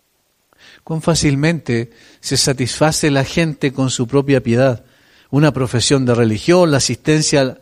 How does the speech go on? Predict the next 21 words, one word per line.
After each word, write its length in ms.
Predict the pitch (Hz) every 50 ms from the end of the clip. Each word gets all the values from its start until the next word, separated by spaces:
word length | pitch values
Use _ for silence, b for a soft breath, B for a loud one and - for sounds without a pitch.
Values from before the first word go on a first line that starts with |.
| b b b b b
a 120 | - 123
escuchar 380 | 127 - - 143 - - 185 185
la 140 | 170 151 131
predicación 560 | 131 131 135 135 127 139 123 - 180 180 175
de 60 | 165
la 140 | 151 135 120
palabra, 440 | 135 135 160 180 190 190 185 170 156
una 200 | 147 143 143 143
vida 240 | 156 165 165 160 156
inte-, 320 | 151 127 - 156 143 143
exterior 480 | 131 - - 143 139 147 160 165 143 135
digna, 460 | 170 226 220 214 208 196 190 175 B B B B B B B B B B
es 220 | 170 156 - -
todo 240 | - 196 208 226 226
lo 100 | 220 208
que 140 | 190 196 180
tienen 320 | - 220 226 226 214 196
muchas 300 | 202 220 214 - 220 208
personas 500 | - 214 190 - - 233 233 247 247 247
para 460 | - 202 185 180 180 175 165 - _ _ _ _ - _
colocar 560 | - 160 160 160 147 135 180 185 202 208 208